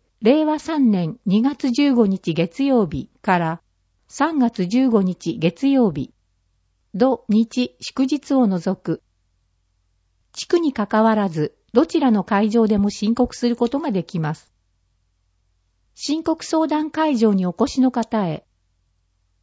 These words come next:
市の申告相談会場では、簡易な所得税の申告のみを受け付けています。可燃分、令和元年分以前の確定申告、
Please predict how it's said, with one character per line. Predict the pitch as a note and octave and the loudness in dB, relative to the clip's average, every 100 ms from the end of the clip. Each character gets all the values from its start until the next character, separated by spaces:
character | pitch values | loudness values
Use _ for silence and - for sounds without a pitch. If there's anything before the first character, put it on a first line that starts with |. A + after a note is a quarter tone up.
| _ _ _ _ _ | _ _ _ _ _
市 | - - | -8 -2
の | D#4+ B3+ | 0 0
申 | - C4 | 2 0
告 | C#4 D4 | 0 -4
相 | - D4 C#4+ | -2 -2 0
談 | C#4 C#4 | 0 0
会 | D4+ D4 A#3 | -2 -2 0
場 | A3 F#3+ | 2 2
で | F3 | 0
は、 | E3 D#3+ A3+ _ _ _ _ | -2 -4 -10 _ _ _ _
簡 | - D#4 D#4 | -8 -4 0
易 | C4 | 2
な | G3 | 0
所 | - G3 | -2 -2
得 | C#4 C4+ | -2 -2
税 | C4 C4 G3+ | 0 2 2
の | F#3 | -2
申 | - B3 | -2 -2
告 | D4 C#4 | -2 -2
の | C4+ C#4+ | 0 2
み | B3+ | 2
を | F#3+ | 2
受 | E3 F3+ | 0 -6
け | - | -6
付 | - G3 | -8 -6
け | |
て | F#3 | -4
い | F3+ | -4
ま | E3 D#3 | -4 -6
す。 | - _ _ _ _ _ _ _ _ _ _ | -10 _ _ _ _ _ _ _ _ _ _
可 | - A#3+ | -4 0
燃 | B3+ C#4+ C#4+ | 2 0 -2
分、 | B3 C4+ B3 - _ _ _ _ - | 0 0 0 -4 _ _ _ _ -2
令 | G#3+ D#4 | 0 2
和 | D4+ | 0
元 | C#4+ D4 D4+ | -2 -2 -2
年 | D4 C#4 | -2 0
分 | C4+ C#4 | 2 2
以 | B3+ | 2
前 | G3 E3 - _ - | 0 -6 -8 _ -4
の | G#3 G#3+ - | -2 -2 -8
確 | - F#3 - | -12 -12 -2
定 | C4 | -2
申 | C4+ C4+ A#3 | 0 0 0
告、 | F#3+ E3 E3 D3+ | 0 -4 -6 -8